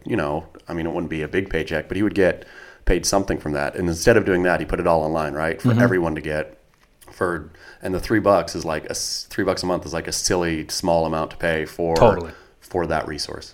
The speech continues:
Speaker 1: I mean, it's
Speaker 2: Totally.
Speaker 1: way less than you would pay, you know, if you just went and bought the Encyclopedia of Surfing. I don't know how much they retail for, but I, I would imagine it's more than, you know, it's probably thirty or forty bucks.
Speaker 2: I would think at least.
Speaker 1: Yeah.
Speaker 2: And
Speaker 1: So
Speaker 2: with this, it's continually updated. That's the other thing is, like,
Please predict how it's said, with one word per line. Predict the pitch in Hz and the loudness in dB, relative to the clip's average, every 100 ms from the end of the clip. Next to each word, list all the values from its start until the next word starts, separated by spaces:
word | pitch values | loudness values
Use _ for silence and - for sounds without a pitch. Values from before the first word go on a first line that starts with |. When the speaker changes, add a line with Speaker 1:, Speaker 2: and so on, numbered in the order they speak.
| - | -6
Speaker 1:
I | - | 0
mean, | 87 | 0
it's | 87 | 0
Speaker 2:
Totally. | 101 | 4
Speaker 1:
way | 110 107 101 101 - | 6 6 6 4 2
less | 104 98 98 90 | 0 4 4 4
than | 95 90 | -2 0
you | 90 | 0
would | 82 | 2
pay, | 90 85 82 78 78 - - | 0 2 0 -2 -8 -20 -8
you | 104 | -2
know, | 85 | 0
if | 80 | 0
you | 87 | -4
just | 87 | -2
went | 92 85 | -2 -2
and | 82 | 0
bought | 85 82 | 0 0
the | |
Encyclopedia | 82 85 78 76 82 | -6 -6 -8 -8 -6
of | 80 | -4
Surfing. | 87 78 | -4 -4
I | 80 | -4
don't | 80 | -4
know | 80 | -4
how | |
much | 80 78 - | -4 -6 -6
they | 78 | -4
retail | 80 78 76 | -4 -6 -6
for, | 80 | -6
but | 78 | -4
I, | 78 - | -4 -4
I | 85 | -6
would | 82 | -2
imagine | 87 87 80 | 0 0 0
it's | 78 82 | -4 -4
more | 82 80 80 | -4 -2 -2
than, | 71 69 65 - _ _ _ - | -4 -10 -14 -20 _ _ _ -6
you | 135 | -2
know, | 87 | -2
it's | 85 | -2
probably | 90 80 | -4 -2
thirty | 92 82 | -2 -2
or | 80 | -4
forty | 85 76 | -6 -6
bucks. | 87 92 - 143 | -2 -2 2 6
Speaker 2:
I | |
would | 190 - | 8 8
think | 107 | 2
at | 104 | 4
least. | 147 147 - - | 4 4 0 -2
Speaker 1:
Yeah. | 80 - - 165 | -2 -4 2 8
Speaker 2:
And | 208 147 131 | 10 10 10
Speaker 1:
So | |
Speaker 2:
with | 147 127 | 8 10
this, | 143 185 - - | 10 10 10 8
it's | 135 - | 6 4
continually | - 147 - 160 143 123 | 6 8 8 8 8 8
updated. | 131 - 98 101 | 6 4 2 8
That's | 147 - | 8 10
the | 170 | 10
other | 160 | 10
thing | 143 127 | 8 4
is, | 113 | 6
like, | 127 113 | 4 4